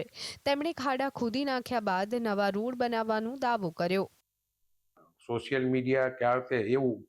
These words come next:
Speaker 2: કોઈનું કહેવાનું નહોતું. રાજેશભાઈ પણ એમ કીધું હતું ને, રાજેશભાઈ પાસે સંસદ છે, ફરિયાદ થઈ હોય, વિરોધીઓએ ફરિયાદ કરી, થોડીક ધીરજ બધાએ રાખવી જોઈએ, કારણ કે અમે કામ, અમને ખાડા કરો એ થોડું ગમતું હોય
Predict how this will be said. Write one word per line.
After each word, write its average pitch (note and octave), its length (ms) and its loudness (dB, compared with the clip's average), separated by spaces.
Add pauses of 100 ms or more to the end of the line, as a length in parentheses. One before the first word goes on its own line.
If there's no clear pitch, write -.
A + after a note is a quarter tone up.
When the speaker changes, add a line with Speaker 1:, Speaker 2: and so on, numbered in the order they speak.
Speaker 2:
કોઈનું D3+ 340 4
કહેવાનું A#2+ 340 2
નહોતું. D3 180 -4 (360)
રાજેશભાઈ D3 540 4
પણ E3+ 140 2
એમ E3+ 120 0
કીધું E3+ 220 0
હતું B2+ 200 0
ને, A2 120 2
રાજેશભાઈ C3 440 2
પાસે D3+ 240 0
સંસદ C#3 340 2
છે, A2+ 160 -8
ફરિયાદ A2+ 420 -2
થઈ D#3+ 120 2
હોય, G2 200 -2 (380)
વિરોધીઓએ D3 520 4
ફરિયાદ B2 240 2
કરી, G#2 260 -6 (360)
થોડીક C#3+ 280 0
ધીરજ C#3 340 2
બધાએ A#2 320 2
રાખવી F#2+ 360 0
જોઈએ, F#2 140 -2
કારણ C#3 200 -2
કે D3 60 0
અમે C#3+ 200 2
કામ, C3+ 380 2
અમને D3+ 220 2
ખાડા D#3 300 2
કરો D#3 200 2
એ D3+ 60 2
થોડું D#3 280 -2
ગમતું B2 320 -4
હોય - 80 -16